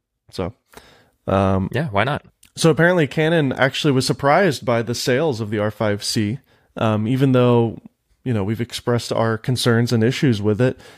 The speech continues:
Speaker 1: Um, it's actually sold more than they were expecting. Um, I think <sighs> potentially Canon was thinking it would be <laughs> a similar fate that the one D C had, which I'm holding. If you're watching the video,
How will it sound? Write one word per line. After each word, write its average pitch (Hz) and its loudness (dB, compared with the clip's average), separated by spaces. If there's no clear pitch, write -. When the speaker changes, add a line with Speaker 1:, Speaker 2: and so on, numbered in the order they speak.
Speaker 1:
Um, 110 0
it's 110 -2
actually 117 0
sold 123 0
more 120 2
than 120 0
they 117 2
were 113 0
expecting. 113 -4
Um, 110 -2
I 117 -10
think 127 -6
<sighs> - -12
potentially 170 -4
Canon 156 4
was 135 2
thinking 147 0
it 135 0
would 123 -6
be 131 0
<laughs> - -6
a 147 2
similar 160 2
fate - 0
that 143 0
the 127 2
one 135 2
D 123 0
C 113 -6
had, 104 -6
which 110 -12
I'm 110 -6
holding. 107 -6
If - -12
you're 110 0
watching 110 0
the 101 -2
video, 101 0